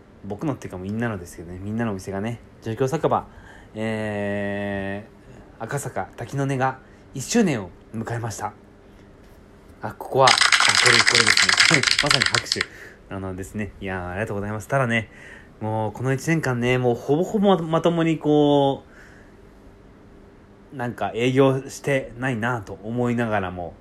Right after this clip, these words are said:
静かに迎えましたね。一周年を。本当はね、もう一周年とかもう大々的にパーティーなんかね、やりたいなとは思ったりはするんだけど、まあまあ、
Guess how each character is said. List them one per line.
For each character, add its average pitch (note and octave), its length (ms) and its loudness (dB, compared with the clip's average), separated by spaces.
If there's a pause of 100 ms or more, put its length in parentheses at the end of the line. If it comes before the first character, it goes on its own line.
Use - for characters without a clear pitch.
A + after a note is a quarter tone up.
(280)
静 F3+ 340 -4
か G#3 200 -2
に D3 140 0
迎 G#2 200 -8
え G#2 80 -8
ま G#2 100 -10
し - 60 -12
た F#2 100 -16
ね。 G2+ 220 -10 (380)
一 G#2+ 100 -10
周 A#2 220 -6
年 F2 220 -12
を。 E2 40 -16 (500)
本 G#3+ 300 -2
当 G#3+ 80 0
は G#3 100 4
ね、 F#3 340 0
も C3 100 -4
う B2+ 60 0
一 A#2+ 80 -4
周 - 240 -6
年 D3+ 160 0
と A#2+ 80 -6
か A2 80 -6
も G#2+ 120 -4
う - 20 -6
大 G#2 160 -6
々 C3 140 -2
的 C#3 160 -4
に C3+ 160 -4 (300)
パ C#3 140 -6
ー C3 60 -2
テ A#2 100 -10
ィ - 20 -8
ー G#2 40 -8
な G2+ 60 -6
ん F2+ 80 -10
か F2+ 100 -14
ね、 G2+ 220 -10 (420)
や G#2 100 -12
り A2+ 100 -10
た D3+ 100 -2
い - 20 -2
な C#3 160 -2
と C3 140 -6
は G2 80 -4
思 G#2 180 -6
っ A#2 40 -10
た A#2 120 -6
り G2 140 -4
は F#2+ 80 -8
す - 180 -14
る A2+ 80 -6
ん B2 60 -8
だ G#2 100 -8
け F#2+ 80 -12
ど、 F2 180 -10 (380)
ま F3+ 200 0
あ D#3+ 40 -2
ま D3+ 340 0
あ、 - 40 -20